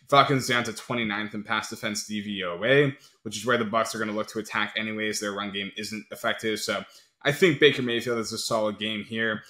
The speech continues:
Look for Mike Evans and Chris Godwin props as well. I think both guys could show out in what could be a sneaky shootout. But Cody, any take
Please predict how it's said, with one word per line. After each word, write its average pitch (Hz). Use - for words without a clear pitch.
Look 139
for 135
Mike 113
Evans 104
and 107
Chris 104
Godwin 95
props 95
as 98
well. 92
I 90
think 95
both 92
guys 92
could 104
show 95
out 107
in 98
what 117
could 180
be 190
a 135
sneaky 127
shootout. 101
But 107
Cody, 131
any 127
take 120